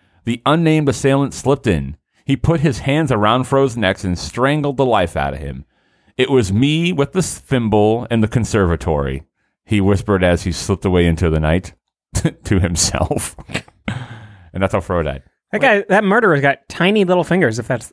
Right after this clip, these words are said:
Speaker 2: if he's fitting the Monopoly thimbles on him.
Speaker 1: <laughs> It's, uh, Kristen Wiig's character with the tiny hands.
Speaker 2: <laughs>
Speaker 1: And those are the deaths.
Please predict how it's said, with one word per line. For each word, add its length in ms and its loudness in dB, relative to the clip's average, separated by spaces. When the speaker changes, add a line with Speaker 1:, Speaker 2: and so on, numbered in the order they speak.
Speaker 2:
if 80 -18
he's 120 -4
fitting 360 -4
the 60 -6
Monopoly 460 0
thimbles 320 -2
on 80 -2
him. 220 -4
Speaker 1:
<laughs> 80 -20
It's, 180 -6
uh, 320 4
Kristen 360 -2
Wiig's 260 -2
character 380 -8
with 120 -18
the 80 -12
tiny 320 -10
hands. 260 -8
Speaker 2:
<laughs> 720 0
Speaker 1:
And 100 -6
those 160 -2
are 40 -2
the 120 -2
deaths. 320 0